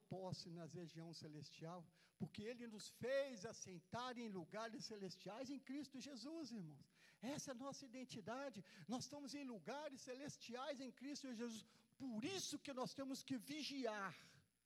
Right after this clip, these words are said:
porque o diabo quer nos tirar dessa posição através da tentação, do pecado, do desvio de conduta,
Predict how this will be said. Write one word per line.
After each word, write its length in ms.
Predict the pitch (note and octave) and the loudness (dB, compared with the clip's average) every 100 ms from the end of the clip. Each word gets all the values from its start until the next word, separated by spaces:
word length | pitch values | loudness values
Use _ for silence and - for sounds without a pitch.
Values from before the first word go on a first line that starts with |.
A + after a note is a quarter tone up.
| _ _ _ _ _ _ _ _ - | _ _ _ _ _ _ _ _ -8
porque 220 | F3 - | -6 -2
o 80 | G3 | -4
diabo 460 | C#3+ D3+ F3+ G3 | -2 0 0 0
quer 180 | F#3 G#3+ | -4 -6
nos 180 | G3+ G3 | -4 -4
tirar 340 | - D#3 F#3+ | -2 -2 -2
dessa 280 | F#3+ F3+ G3 | -2 -4 -4
posição 640 | - F#3+ E3 E3 - G#3 | -2 -2 -2 0 0 2
através 560 | A3+ - F3+ D#3 G#3+ A3 | 0 2 4 4 2 2
da 120 | G#3 | 0
tentação, 800 | - D4+ E4+ E4+ C#4 - A3 E3 C3 - - - _ _ _ _ _ _ _ _ D#3+ | 0 6 6 6 4 6 4 4 0 -8 -20 -20 _ _ _ _ _ _ _ _ 2
do 60 | |
pecado, 680 | - D#3 - G#3+ G#3 C#3 A#2 - - _ _ _ - - - | 4 0 2 4 4 -2 -10 -14 -20 _ _ _ -20 -20 0
do 120 | A#3+ | 2
desvio 440 | G#3+ A#3 F3 B3+ B3 | 6 6 6 6 6
de 120 | A3+ | 4
conduta, 720 | - G#3 F#3 C4+ D4+ D4 - | 2 0 6 6 6 4 -2